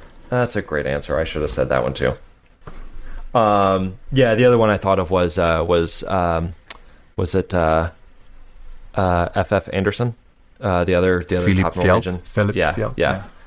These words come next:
Speaker 2: yeah.
Speaker 1: yeah. Um, so that was the other one I
Speaker 2: Yeah,
Speaker 1: thought of.
Speaker 2: he, uh, uh, yeah, I hope that we're gonna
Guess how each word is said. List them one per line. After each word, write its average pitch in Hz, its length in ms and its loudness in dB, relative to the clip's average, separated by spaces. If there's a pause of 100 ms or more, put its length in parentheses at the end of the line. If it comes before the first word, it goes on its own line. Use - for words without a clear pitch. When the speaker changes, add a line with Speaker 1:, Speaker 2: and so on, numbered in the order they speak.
(100)
Speaker 2:
yeah. 64 200 -2 (560)
Speaker 1:
yeah. 78 200 0
Um, 76 100 -2
so - 120 -2
that 80 60 4
was 78 120 -2
the 78 60 0
other 69 120 2
one 123 80 4
I 127 40 4
Speaker 2:
Yeah, 120 120 4
Speaker 1:
thought 62 120 0
of. 65 120 0
Speaker 2:
he, 98 300 0
uh, 92 200 -2 (1900)
uh, 190 280 2 (140)
yeah, 160 320 0
I 135 140 0
hope 139 240 0
that - 160 -6
we're 120 100 -4
gonna 101 360 0